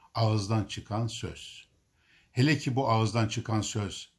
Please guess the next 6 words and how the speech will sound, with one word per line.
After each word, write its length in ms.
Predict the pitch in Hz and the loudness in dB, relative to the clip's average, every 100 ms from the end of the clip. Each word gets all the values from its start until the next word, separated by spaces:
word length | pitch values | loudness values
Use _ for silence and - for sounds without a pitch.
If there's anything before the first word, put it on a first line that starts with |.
| _ | _
neden 400 | 107 113 123 131 | -2 2 4 4
sorusu 480 | 117 - 101 101 - | 2 -2 -4 -4 -6
ise 500 | 101 87 113 120 120 _ _ _ _ _ _ | -6 -4 -4 -6 -8 _ _ _ _ _ _
zihin 420 | 98 101 117 147 | -8 -2 0 0
değişir 400 | 104 87 - 85 | -2 -4 -8 -12
zira. 440 | - 87 82 85 | -14 -14 -14 -16